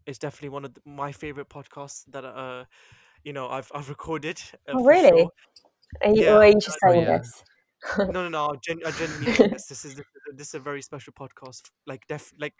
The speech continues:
Speaker 1: definitely. And, um, you know, whenever you do start your, n-, n-, you know, podcast, whenever it's, whenever it's up and running, uh,
Speaker 2: Mm-hmm.
Speaker 1: please,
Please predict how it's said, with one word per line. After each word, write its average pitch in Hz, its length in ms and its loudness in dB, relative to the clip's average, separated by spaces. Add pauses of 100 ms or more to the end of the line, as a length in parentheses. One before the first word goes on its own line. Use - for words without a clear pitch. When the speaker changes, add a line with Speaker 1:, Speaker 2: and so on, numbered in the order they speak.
Speaker 1:
definitely. 135 580 -16 (580)
And, 139 480 -10
um, 131 480 -12 (200)
you 156 100 -14
know, 135 160 -8
whenever 156 480 -6
you 151 200 -10
do 160 280 -10
start 151 480 -8 (200)
your, 147 200 -12 (220)
n-, 165 80 -20 (180)
n-, 156 140 -16 (120)
you 156 100 -12
know, 147 80 -10
podcast, 151 400 -14
whenever 147 220 -10
it's, 139 140 -14
whenever 151 280 -12
it's 143 100 -14
up 156 140 -14
and 151 100 -12
running, 156 320 -12 (120)
uh, 143 80 -10
Speaker 2:
Mm-hmm. 185 100 -4
Speaker 1:
please, 180 340 -6